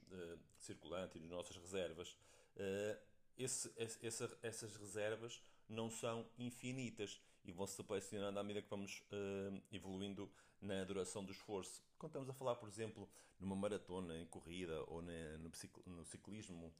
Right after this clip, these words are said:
ou num triatlo, nasquelas provas mais longas, com mais de duas horas, isso vai ter um peso cada vez maior, porque as necessidades de, de carboidratos são, vão ser, vão ser, eh, eh, discriminantes para o nosso sucesso, e se não,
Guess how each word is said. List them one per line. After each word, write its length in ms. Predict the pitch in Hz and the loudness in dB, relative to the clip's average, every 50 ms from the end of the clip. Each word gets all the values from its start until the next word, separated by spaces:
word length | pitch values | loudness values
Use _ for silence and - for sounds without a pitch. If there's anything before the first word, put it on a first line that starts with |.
| - - - - - - | -18 -20 -20 -20 -16 -6
ou 100 | 90 90 | -4 -2
num 140 | 90 92 92 | -2 -2 -2
triatlo, 640 | 92 87 92 92 95 95 92 85 - - 76 71 67 - | -2 -2 0 2 4 4 4 2 2 -2 -10 -10 -10 -8
nasquelas 340 | 90 85 - - 92 87 82 | -8 -8 -4 -2 -2 -2 0
provas 300 | - 95 87 85 87 87 | 0 0 0 0 0 -2
mais 240 | 95 101 110 104 85 | 0 0 0 0 -2
longas, 340 | 87 90 95 92 85 85 | -4 -4 -2 -4 -6 -6
com 100 | - - | -8 -10
mais 220 | 82 85 92 90 82 | -6 -4 -4 -4 -4
de 80 | 90 | -8
duas 340 | 87 82 92 90 87 85 87 | -12 -10 -6 -4 -4 -4 -4
horas, 380 | 87 80 82 87 98 107 - - - - - _ _ - - _ - - | -4 -4 -4 -4 -6 -8 -14 -18 -20 -20 -20 _ _ -20 -20 _ -8 -4
isso 160 | 117 113 - | -2 -2 2
vai 120 | 131 120 | 0 0
ter 100 | - 123 | 2 2
um 100 | 123 120 | 0 0
peso 300 | 113 113 123 123 120 - | 0 0 -2 -2 -2 0
cada 180 | - 120 117 117 | -2 0 0 2
vez 220 | 101 123 123 110 | 2 0 0 0
maior, 500 | 113 113 113 113 113 107 101 104 110 127 127 - - - - - - - - - | 0 0 2 2 2 2 0 0 -2 -2 -4 -10 -20 -20 -20 -20 -20 -20 -18 -4
porque 400 | - 127 117 117 - - 123 117 - - - | -2 -2 -2 -2 -6 -8 -8 -8 -8 -6 -2
as 180 | 110 117 104 | 0 0 0
necessidades 800 | 110 110 107 - - 117 113 117 117 101 95 92 - - - - - 90 | 0 -2 -2 -2 0 2 4 4 6 6 4 4 2 -6 -6 -8 -12 -8
de, 220 | 92 95 92 92 90 - - | -6 -2 -2 -2 -2 -4 -10
de 300 | 92 104 98 92 92 90 | -4 -2 0 0 0 0
carboidratos 760 | 98 101 92 92 92 98 95 92 92 95 101 110 - - - - - - - - _ _ _ _ _ _ _ _ _ _ - - | 0 0 0 0 0 0 0 2 2 2 2 2 0 -4 -12 -14 -14 -20 -20 -20 _ _ _ _ _ _ _ _ _ _ -16 -10
são, 480 | - - - - 120 104 95 95 90 - | -4 -2 -2 2 4 4 2 2 0 -6
vão 200 | - 90 95 98 | -6 -4 -2 -2
ser, 280 | - - 110 101 98 92 - - 90 | -2 0 0 0 0 0 -4 -8 -4
vão 120 | 92 95 | -4 -4
ser, 240 | 95 - 101 95 82 | -2 0 -2 -2 0
eh, 200 | 85 78 76 73 - - - - - - - - _ - | -2 -4 -6 -6 -10 -12 -16 -20 -20 -20 -20 -20 _ -4
eh, 180 | 90 90 87 98 | -2 -2 -2 -2
discriminantes 720 | - - - - 110 107 107 104 98 101 98 92 92 - | -6 -6 -4 -2 -2 0 0 2 2 2 2 0 -2 -4
para 200 | - 95 85 87 | -4 -2 -2 0
o 20 | |
nosso 280 | 85 87 90 - - 104 | 0 0 -2 -2 -4 -6
sucesso, 460 | - - 120 127 160 160 - - - - - - - - | -4 -2 -2 -2 -2 -2 -6 -8 -8 -14 -20 -20 -18 -8
e 120 | - 131 123 | -6 -2 -2
se 140 | - - 139 | 0 0 0
não, 100 | 139 | -2